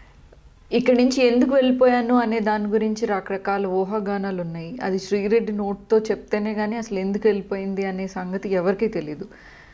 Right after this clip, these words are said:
ఆ, కొంత మ-, కొంత అంటే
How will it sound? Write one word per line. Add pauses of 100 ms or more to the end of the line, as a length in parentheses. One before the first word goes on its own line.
(300)
ఆ,
కొంత
మ-,
కొంత (600)
అంటే